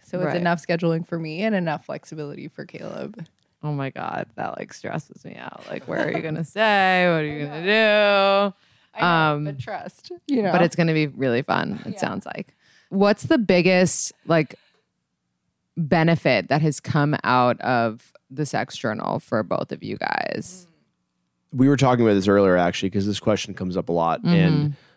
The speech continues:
Speaker 3: for me, I feel like in the past, sex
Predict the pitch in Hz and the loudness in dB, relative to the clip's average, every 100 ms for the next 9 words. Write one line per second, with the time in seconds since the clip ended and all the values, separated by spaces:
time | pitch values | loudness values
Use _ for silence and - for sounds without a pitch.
0 | _ _ _ _ _ _ _ - 113 107 | _ _ _ _ _ _ _ -4 0 4
1 | 117 127 131 127 - 107 101 - 110 107 | 4 6 6 4 2 0 0 -2 0 4
2 | 98 95 90 87 - - - _ _ _ | 4 4 2 0 -2 -12 -20 _ _ _
3 | _ _ _ _ - 101 92 - 104 98 | _ _ _ _ -4 0 2 2 2 2
4 | 92 - - - 107 98 - | -2 -10 -10 -2 -2 -2 -6